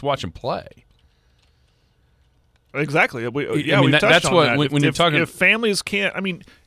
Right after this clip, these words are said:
Speaker 2: you got these families that, you know, they have, you know, Johnny's a really good running back, maybe a four-star, five-star kid coming from the middle class. Like, we can't afford, we,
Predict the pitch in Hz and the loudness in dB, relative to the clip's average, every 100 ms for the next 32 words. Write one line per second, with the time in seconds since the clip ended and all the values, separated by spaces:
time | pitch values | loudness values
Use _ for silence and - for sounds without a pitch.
0 | - 214 302 277 180 - 196 240 262 160 | -14 -4 -2 -2 -4 -6 -4 -4 -2 -4
1 | 143 143 143 139 _ _ 175 156 185 226 | -4 -2 -2 -2 _ _ -10 -6 -2 2
2 | 208 170 127 - - 165 143 139 180 240 | 2 2 -2 -18 -12 -8 -6 -2 -2 -2
3 | 196 151 170 185 165 143 131 202 220 131 | -4 -4 -2 -2 -2 -4 -4 -6 -4 -6
4 | 113 - 170 160 120 175 170 - 147 - | -6 -8 -6 -4 -4 -6 -8 -6 -6 -4
5 | 156 151 - 135 - 214 196 151 _ _ | -4 -4 -6 -8 -8 -4 -2 -4 _ _
6 | _ - 180 139 160 143 151 156 - 165 | _ -8 -8 -6 -8 -8 -6 -8 -6 -4
7 | 233 180 151 151 147 254 - 440 220 - | -2 -2 -4 -10 -12 -12 -10 -8 -8 -10
8 | - 127 117 190 226 | -12 -12 -12 -16 -18